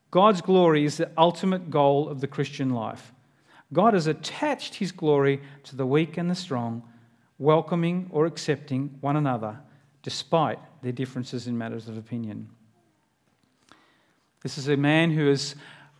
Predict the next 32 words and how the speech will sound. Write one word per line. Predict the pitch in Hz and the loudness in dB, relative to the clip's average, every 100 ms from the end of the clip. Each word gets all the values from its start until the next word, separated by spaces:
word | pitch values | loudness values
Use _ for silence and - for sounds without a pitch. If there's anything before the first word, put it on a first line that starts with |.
| _ | _
come | 175 | 2
out | 175 156 | 4 6
of | 160 | 4
Africa | 165 180 170 175 | 4 0 2 2
and | 156 | 4
experienced | 143 - 170 151 147 | 2 -2 -2 0 -4
very | 131 160 196 | 0 6 6
difficult | 175 185 190 - 180 | 6 2 0 -2 -2
seasons | 175 185 185 165 165 | 2 4 4 2 2
in | 165 | 2
Africa, | 175 - 180 175 | 2 0 -2 0
very | 147 170 180 | 2 4 4
difficult | 175 175 170 | 0 -2 -4
things. | 175 180 160 | -2 -2 2
Now | 160 170 170 | 4 4 2
he's | 160 | 0
in | 170 160 - - | 0 -2 -6 -12
the | - | -2
United | 160 165 160 147 | 2 4 4 0
States, | - 165 165 165 | 2 4 4 -2
experienced | - 180 175 | 0 0 2
very | 151 185 190 | 4 6 8
difficult | 190 202 180 165 | 4 2 0 -2
things | - 185 160 | 2 2 4
there, | 175 185 | 4 4
being | 170 | 4
an | 160 | 4
African | 170 170 170 170 | 4 2 -2 0
in | 165 | 2
the | |
United | 165 156 151 151 | 4 4 2 -2
States, | - 147 151 147 - | 0 2 2 -4 -14